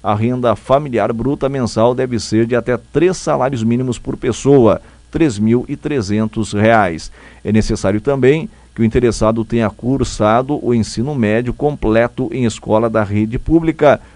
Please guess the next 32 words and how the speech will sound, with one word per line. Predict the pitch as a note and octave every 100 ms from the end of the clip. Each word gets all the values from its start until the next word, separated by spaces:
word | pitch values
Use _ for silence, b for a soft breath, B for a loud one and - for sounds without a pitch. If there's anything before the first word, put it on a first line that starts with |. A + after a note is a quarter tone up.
| b
ou | A#2
da | B2+ G#2
rede | G2 G#2 G#2+ G#2+
privada, | - D#3 A2+ A#2 C#3+ C#3+
desde | A2 A2 A#2
que | A#2
na | B2+ A#2
condição | - B2 A2 G#2+ A#2
de |
bolsista | B2 B2 G#2+ A2+ A2+ - A2+ -
integral. | B2 C3 A2+ A#2+ G#2+ F#2+ B B B B
Professores | B2+ A#2 A#2+ - A#2+ A2
da | G#2+ G#2
rede | G#2 A#2+
pública | - D#3+ E3 E3 C#3
de | A#2+
ensino | C#3+ - A#2+ C#3
também | - C#3+ A2
podem | A#2+ G#2 G#2 A#2+ A#2
disputar | A2 C#3 - C3 G#2 A2+
uma | D3
bolsa | C3 D3+ E3 - D3 - b b
e, | A#2 C#3 -
nesse | A#2 A2 A#2+
caso, | B2 G#2 G#2 A#2
não | A2+ A#2 C#3 D#3+
se | -
aplica | D#3+ - A2 A#2+ C3 G#2+ b b -
o | C3
limite | D3 A#2+ G#2+ A2+ B2+
de | B2+
renda | G2 G#2 G#2+ A2